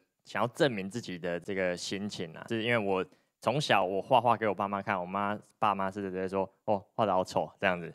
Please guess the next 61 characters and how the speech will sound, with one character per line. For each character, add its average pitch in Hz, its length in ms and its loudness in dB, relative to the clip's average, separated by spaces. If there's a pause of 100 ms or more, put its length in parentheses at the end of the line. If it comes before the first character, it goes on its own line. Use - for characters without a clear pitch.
(140)
所 131 160 4
以 117 280 4
我 123 100 0
会 143 140 8
一 - 40 -4
直 143 80 -4
想 107 200 0
要 120 40 6
去 135 220 4
尝 101 260 -4
试， 113 360 -2
我 123 180 2
有 123 60 6
没 123 100 0
有 123 80 2
什 104 120 -10
么 90 100 -8
才 - 260 -10
能 92 240 -4
是 110 140 -6
可 104 120 0
以 95 120 0
证 110 200 -2
明 87 160 -8
给 87 140 -10
大 85 80 -8
家 90 140 -4
看 87 320 -10
的。 82 200 -12
然 101 220 -2
后 104 420 6
一 - 80 -10
直 104 120 -10
是 113 240 -8
都 135 180 2
还 123 180 -4
是 131 120 -6
找 92 180 -4
不 - 140 -14
到 101 300 4
任 117 220 -2
何 92 180 -4
我 90 220 -4
可 98 240 -2
以 92 240 -4 (140)
为 113 140 -2
这 113 80 -2
个 107 100 0
社 110 180 0
会 107 140 4
有 95 100 0
所 92 220 -4
贡 101 220 -2
献 98 200 -4
的 87 120 -4
一 92 40 -2
些 95 300 -2
才 85 260 -8
华 90 240 -4
这 95 120 -6
样。 85 120 -4